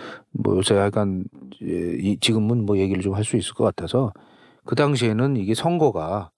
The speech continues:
예, 그냥 뭐, 어, 우리 대장 방 안에서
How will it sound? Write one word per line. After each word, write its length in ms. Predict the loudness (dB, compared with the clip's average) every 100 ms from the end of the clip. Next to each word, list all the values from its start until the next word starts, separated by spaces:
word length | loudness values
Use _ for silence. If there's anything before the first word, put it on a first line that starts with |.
| _ _ -18
예, 120 | -18 -18 _ _ _ _ -4
그냥 160 | 0
뭐, 220 | 4 4
어, 40 | 2 -2
우리 540 | 2 2 2 0 -2 0
대장 420 | 0 2 2 0 -4 -16 _ -2
방 200 | 0 2
안에서 560 | 2 2 0 -2 -4